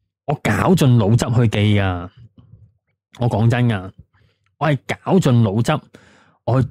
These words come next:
專登記。我喺個腦嗰度，我係有刻意回憶返你嗰條友係咩樣，我係盡量記住你㗎。我係成日都係噉㗎。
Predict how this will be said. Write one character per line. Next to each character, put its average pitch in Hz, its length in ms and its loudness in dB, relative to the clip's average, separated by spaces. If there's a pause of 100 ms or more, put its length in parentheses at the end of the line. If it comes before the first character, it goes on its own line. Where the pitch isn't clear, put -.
專 185 400 4
登 170 240 2
記。 98 340 -4 (680)
我 143 100 -4
喺 208 80 2
個 208 100 0
腦 127 360 2
嗰 160 40 2
度， 156 160 -4
我 - 80 -6
係 117 100 0
有 110 120 -2
刻 160 380 -4
意 113 340 0 (640)
回 147 100 -2 (220)
憶 165 200 2
返 160 320 2
你 135 80 2
嗰 139 140 -2
條 131 100 2
友 92 120 -2
係 117 180 0
咩 127 160 0
樣， 104 400 -2 (880)
我 135 160 -2
係 - 40 -6
盡 113 260 2
量 107 240 2
記 110 260 0
住 104 100 0
你 95 80 0
㗎。 92 300 -6 (400)
我 120 140 -2
係 - 60 -6
成 85 100 -6
日 92 60 -8
都 143 100 -4
係 117 80 -2
噉 98 180 -6
㗎。 - 140 -8